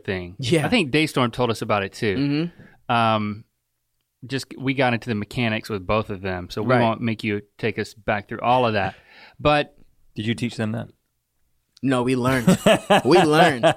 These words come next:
Speaker 2: If a video doesn't do good, the
Speaker 1: Take it
Speaker 2: likes,
Speaker 1: down.
Speaker 2: yeah, you delete that.
Speaker 1: And how quickly are you doing, were you doing
Speaker 2: Um,
Speaker 1: that?
Speaker 2: well, now I, I don't do it anymore because I've kinda, like, mastered,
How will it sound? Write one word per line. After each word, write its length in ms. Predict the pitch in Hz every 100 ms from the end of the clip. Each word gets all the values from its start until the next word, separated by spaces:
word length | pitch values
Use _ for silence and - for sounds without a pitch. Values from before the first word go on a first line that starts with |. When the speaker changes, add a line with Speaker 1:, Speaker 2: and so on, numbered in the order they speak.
| -
Speaker 2:
If 200 | 151 127
a 100 | 127
video 180 | 160 165
doesn't 320 | 160 151 156 143
do 140 | 156
good, 340 | 147 165 180 165 _ _ _
the 120 | 107 113
Speaker 1:
Take 80 |
it 40 | 123
Speaker 2:
likes, 240 | 160 123
Speaker 1:
down. 280 | 120 107 95
Speaker 2:
yeah, 180 | 120 110
you 180 | 101 123
delete 360 | 117 113 127
that. 220 | 110 110 -
Speaker 1:
And 120 | 143
how 160 | 147 180
quickly 480 | - 180 165 151 131
are 40 |
you 180 | 120 120
doing, 260 | 123 127 - - - 127 120 -
were 80 | 131
you 140 | 139
doing 160 | 135 127
Speaker 2:
Um, 60 | 87
Speaker 1:
that? 140 | 85 - _ _ _ _
Speaker 2:
well, 180 | 127 135
now 320 | 135 151 160
I, 240 | 139 127 123
I 20 |
don't 180 | 131 131
do 120 | 139
it 60 |
anymore 320 | 131 123 131 123
because 280 | 120 123
I've 140 | 120 113
kinda, 280 | 127 120 117
like, 360 | 113 107 -
mastered, 760 | 107 117 120 120 120 113 104